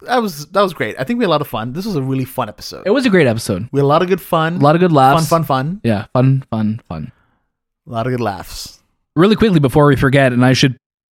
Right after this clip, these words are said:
Speaker 2: probably have <laughs> introduced this earlier, uh, we had a lot of great write-ins this week to the show about what movies you are looking forward to. Justin said Justice World Dominion. Uh, Steph said Turning Red. She is kid me, L O L.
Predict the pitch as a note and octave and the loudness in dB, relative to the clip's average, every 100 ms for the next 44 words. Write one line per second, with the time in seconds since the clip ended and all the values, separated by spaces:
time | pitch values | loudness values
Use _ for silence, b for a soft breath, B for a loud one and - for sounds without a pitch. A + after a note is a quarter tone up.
0 | - C4 F4+ F3 D3 C#3+ G3 E3 D#3+ D3+ | 0 2 4 4 4 4 4 4 2 2
1 | C#3 F3+ D3+ B2 A#2 - _ _ A#2+ B2 | 2 2 4 2 0 -4 _ _ 2 4
2 | B2+ D3 B3+ D4 A3+ D#3+ E3+ C3 C3+ D3 | 4 4 4 4 4 4 2 2 2 4
3 | C#3 B2 B2 - C3 A2+ - G#3 F3 D#3 | 2 2 0 2 2 0 0 2 2 2
4 | D3 C3 B2 A#2+ C3 C#3 C#3 C3 A#2 C3 | 2 2 2 2 2 2 4 4 4 4
5 | B2+ A#2 - A2+ A2+ A2+ A2 B2 A2+ E3+ | 4 2 2 0 2 2 2 2 2 2
6 | F3+ E3+ D#3+ C#3 D3 - A#2+ C3 B2+ A#2+ | 2 0 2 0 0 0 0 2 2 2
7 | B2 A#2+ A#2 A2+ B B - A2+ A2 A2 | 4 4 4 2 B B -6 0 2 2
8 | - F#3+ E3+ - C#3 B2 D3+ C#3 A#2+ B2 | 0 0 0 0 -2 0 2 2 4 2
9 | A#2 - C3 B2 - - D3 B2+ B2 A#2 | 0 0 2 2 0 0 2 4 4 4
10 | A2+ A#2+ A2+ A2+ G#2 G#2+ | 4 2 4 4 2 0